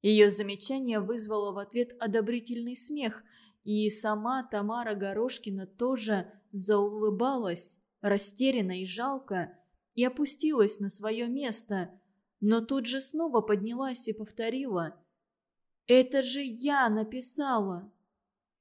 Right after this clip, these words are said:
«Хорошо», сказала Калерия Игнатьевна уже несколько раздражённо.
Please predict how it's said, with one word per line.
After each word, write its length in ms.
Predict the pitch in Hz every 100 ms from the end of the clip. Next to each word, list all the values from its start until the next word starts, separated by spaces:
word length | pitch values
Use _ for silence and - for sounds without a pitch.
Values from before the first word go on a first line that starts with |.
| _ _ _ -
«Хорошо», 1000 | - 294 370 392 - - 202 165 185 208 _ _ _ _ -
сказала 720 | - - - 202 185 233 277
Калерия 540 | 269 240 233 226 220 190
Игнатьевна 720 | 202 240 262 277 262 262 254 - - -
уже 420 | 240 226 247 233
несколько 540 | 240 240 - 240 233
раздражённо. 1040 | 247 233 240 269 254 220 180 165 170 165